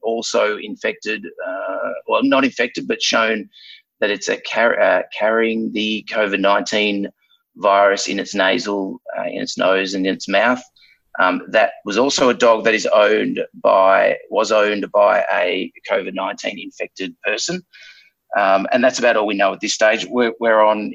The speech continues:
well, in Australia, we're the twenty-second of March, um, here. But it's really, really important, I think, that despite all this happening, you know, as far as I know, there are about, today, there are about three hundred thousand human cases of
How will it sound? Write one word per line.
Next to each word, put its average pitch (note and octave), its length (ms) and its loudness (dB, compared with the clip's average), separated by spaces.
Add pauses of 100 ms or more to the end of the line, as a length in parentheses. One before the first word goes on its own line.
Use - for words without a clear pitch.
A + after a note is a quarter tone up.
(220)
well, G#2+ 140 0
in G#2 140 -2
Australia, G#2+ 400 2
we're G#2+ 100 0
the F#2+ 100 -8
twenty-second G2+ 540 -6
of G2+ 80 -6
March, G#2+ 480 0 (340)
um, F#2 160 0
here. A2+ 380 2 (480)
But B2 140 4
it's B2 100 -8
really, F#3 280 -2
really E3 160 2
important, C3 380 0
I - 60 -4
think, B2+ 300 0 (500)
that B2 220 -2 (100)
despite D3 540 2
all C#3 160 2
this B2+ 160 -2
happening, A#2 320 -2
you A2+ 80 -2
know, A2+ 160 4
as A2 120 0
far B2+ 240 2
as B2 120 2
I A2+ 80 4
know, A2 400 2 (480)
there A#2 100 2
are A2 60 2
about, A#2+ 280 2 (260)
today, A#2 680 2
there A2 80 2
are - 20 0
about G#2+ 260 2
three A#2+ 140 -2
hundred A2+ 220 0
thousand G#2+ 500 0
human G#2+ 460 -2
cases - 480 -4
of G2 120 -2